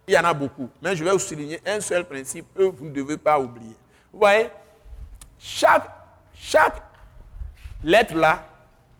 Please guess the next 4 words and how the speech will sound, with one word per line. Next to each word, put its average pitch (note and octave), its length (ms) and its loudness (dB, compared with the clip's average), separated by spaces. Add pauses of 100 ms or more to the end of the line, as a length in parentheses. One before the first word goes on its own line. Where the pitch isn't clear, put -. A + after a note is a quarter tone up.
(460)
montre A#3 540 4 (840)
un A#3+ 260 4
état G#3 460 2 (640)
spirituel F#3 840 0